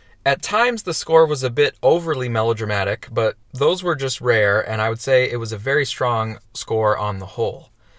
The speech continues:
And it was especially nice to hear some distinct musical themes for each of the main characters. Aquaman had a good motif that starts with rising intervals that are perfect fourth and perfect fifth,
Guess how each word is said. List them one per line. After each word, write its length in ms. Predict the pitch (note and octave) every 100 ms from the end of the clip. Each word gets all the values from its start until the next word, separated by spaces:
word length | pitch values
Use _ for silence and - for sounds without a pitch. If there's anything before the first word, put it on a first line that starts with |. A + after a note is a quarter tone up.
| _ _ - -
And 100 | C#3+
it 60 |
was 140 | D3 C#3
especially 420 | - B3 B3 F#3
nice 220 | D3 -
to 100 | C3+
hear 180 | B2+ C3
some 200 | - A#2
distinct 440 | A2 - C3+ C3
musical 460 | A#2+ B2 D3 D3 B2+
themes 380 | - G2+ G#2 -
for 160 | -
each 220 | - C#3+ A#2
of 100 | A2
the 80 |
main 220 | G#2 G2 G2
characters. 580 | A#2+ G#2+ - - - - _ - _ _ _ -
Aquaman 520 | C#3 E3 D#3 D3 D#3
had 200 | E3+ C#3
a 60 | C3
good 240 | C3 C3
motif 520 | C#3 C#3 - C3 D3+
that 140 | - A2
starts 380 | - B2+ C3+ A#2+
with 100 | G#2+
rising 420 | A2 A#2+ C3 C3+
intervals 500 | A#2+ B2 A2 A2 C#3+
that 140 | B2+ A2
are 120 | G#2
perfect 320 | - C3 B2
fourth 360 | - A#2+ B2 A#2
and 100 | A2+
perfect 300 | A#2+ A2+ -
fifth, 500 | - G#2+ - -